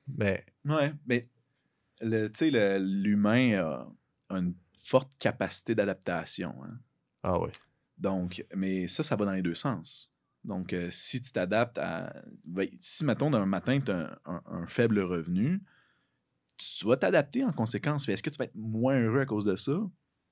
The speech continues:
Speaker 2: Pas forcément. Mais il s'adapte aussi à la hausse. Fait que t'as un meilleur revenu, ben là,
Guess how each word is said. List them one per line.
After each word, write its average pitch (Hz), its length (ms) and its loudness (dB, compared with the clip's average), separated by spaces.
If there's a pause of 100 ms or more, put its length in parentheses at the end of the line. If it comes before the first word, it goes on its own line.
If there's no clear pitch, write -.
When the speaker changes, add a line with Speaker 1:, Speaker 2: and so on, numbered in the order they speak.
(640)
Speaker 2:
Pas 156 120 6
forcément. 107 480 2 (1300)
Mais 95 280 -2 (680)
il - 80 -4
s'adapte 110 280 4
aussi 110 160 4
à 113 60 6
la 104 140 6
hausse. 135 280 2
Fait 85 120 -6
que - 140 -16 (440)
t'as 90 100 -6
un 87 40 -2
meilleur 95 300 2
revenu, 104 600 2
ben 87 160 -2
là, 92 160 0